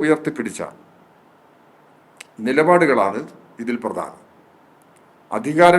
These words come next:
വികേന്ദ്രീകരണത്തെ ലക്ഷ്യം വെച്ച് ഇവിടെ കേരളത്തിൽ രണ്ടനുഭവങ്ങളുണ്ട്. യു ഡി എഫ് ഗവൺമെന്റ് കാലത്തുള്ള അനുഭവം, ഇടതുപക്ഷ ജനാധിപത്യ മുന്നണി ഗവൺമെന്റ് കാലത്തുള്ള അനുഭവം. അപ്പൊ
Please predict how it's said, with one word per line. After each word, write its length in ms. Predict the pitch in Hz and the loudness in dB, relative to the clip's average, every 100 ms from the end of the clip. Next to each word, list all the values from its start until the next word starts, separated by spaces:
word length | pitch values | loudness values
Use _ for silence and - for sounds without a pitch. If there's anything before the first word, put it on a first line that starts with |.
| 156 | 4
വികേന്ദ്രീകരണത്തെ 800 | 147 160 156 151 147 147 147 143 131 | 2 2 2 2 0 -2 -2 0 0
ലക്ഷ്യം 240 | 127 139 127 | -6 -8 -8
വെച്ച് 220 | 117 151 160 - _ _ _ _ _ _ _ _ _ _ _ _ - 139 | -8 -10 -10 -18 _ _ _ _ _ _ _ _ _ _ _ _ -8 -4
ഇവിടെ 240 | 151 147 143 147 | 2 4 2 0
കേരളത്തിൽ 460 | 139 143 147 135 120 - - _ _ _ _ _ _ _ _ 139 | 0 2 0 -2 -8 -10 -20 _ _ _ _ _ _ _ _ -2
രണ്ടനുഭവങ്ങളുണ്ട്. 800 | 170 175 165 156 131 107 87 - _ _ _ _ _ _ _ _ _ _ _ _ 117 | 4 4 6 2 2 -4 -6 -18 _ _ _ _ _ _ _ _ _ _ _ _ -2
യു 80 | 156 | 2
ഡി 80 | 165 | 6
എഫ് 100 | 175 151 | 6 6
ഗവൺമെന്റ് 340 | 151 160 160 147 | 2 2 4 4
കാലത്തുള്ള 360 | 147 139 143 135 | 0 -2 -2 -2
അനുഭവം, 320 | 127 139 175 - - _ _ _ _ _ _ _ _ _ _ _ - | -2 -6 -6 -8 -20 _ _ _ _ _ _ _ _ _ _ _ 0
ഇടതുപക്ഷ 400 | 151 180 196 175 185 | 2 4 4 2 0
ജനാധിപത്യ 460 | 160 151 151 143 139 | 2 0 -2 -4 -6
മുന്നണി 240 | 135 131 131 | -8 -6 -4
ഗവൺമെന്റ് 340 | 120 117 117 110 | -4 -4 -4 -2
കാലത്തുള്ള 340 | 107 104 101 92 | -4 -6 -10 -10
അനുഭവം. 280 | 82 80 - _ _ _ _ _ _ _ _ _ _ _ _ _ _ | -10 -18 -20 _ _ _ _ _ _ _ _ _ _ _ _ _ _
അപ്പൊ 140 | 104 | -12